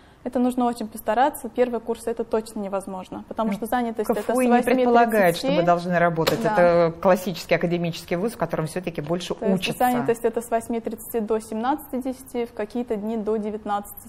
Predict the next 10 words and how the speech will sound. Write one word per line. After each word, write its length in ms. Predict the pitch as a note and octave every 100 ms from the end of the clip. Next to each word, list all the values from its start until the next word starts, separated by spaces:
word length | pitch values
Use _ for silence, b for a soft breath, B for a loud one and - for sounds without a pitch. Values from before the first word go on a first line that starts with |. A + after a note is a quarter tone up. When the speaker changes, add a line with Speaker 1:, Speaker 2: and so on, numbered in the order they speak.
| -
Speaker 1:
сорока 300 | G3+ G3 F#3+
пяти, 300 | G3 - D4
может 360 | D4 C4 A3
быть. 160 | A#3 A#3 - B B
Все 120 | C4
зависит 580 | C4 A3 A#3 A#3+ A3 -
от, 300 | G#3+ A#3 -
э, 540 | - - - - F#3+ G3
плана 260 | - G3+ A#3
работы. 460 | G#3 F#3 G#3 A3